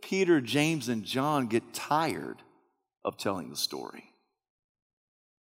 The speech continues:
What if the others stop telling the story? What if way down in the twenty-first century,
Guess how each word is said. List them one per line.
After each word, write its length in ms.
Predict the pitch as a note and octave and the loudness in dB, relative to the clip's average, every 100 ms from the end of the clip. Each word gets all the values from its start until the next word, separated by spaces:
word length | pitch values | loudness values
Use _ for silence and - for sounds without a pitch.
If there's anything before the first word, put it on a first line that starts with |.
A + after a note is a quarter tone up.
| _ _ - | _ _ -4
What 180 | F#3 B3+ | 4 4
if 280 | B3 - - | 4 -6 -2
the 180 | E3+ - | -2 4
others 800 | F3 G3+ - F2 - - - - - _ _ _ _ _ _ _ _ _ - | 4 4 2 -8 -8 -6 -6 -8 -16 _ _ _ _ _ _ _ _ _ -8
stop 680 | - - - C#4+ - - - _ _ _ - | -4 -4 -4 -6 -6 -10 -20 _ _ _ -6
telling 320 | A2 F2 E2 | -2 -2 -6
the 60 | E2 | -8
story? 540 | - E2+ C#2+ - - _ _ _ _ _ _ _ - - | -8 -8 -10 -16 -20 _ _ _ _ _ _ _ -20 -2
What 180 | C#4+ D#4 | 4 6
if 180 | F3+ D3 | 6 4
way 320 | A3 C4 C4+ | 4 6 4
down 380 | G3+ A3 B3+ A#3 | 4 6 8 6
in 80 | |
the 80 | E3 | 2
twenty-first 720 | C3+ - A3 A3+ A3+ G3 F3+ - | -2 4 6 4 2 2 2 0
century, 580 | F3+ - - C#2+ - | -2 -4 -4 -6 -12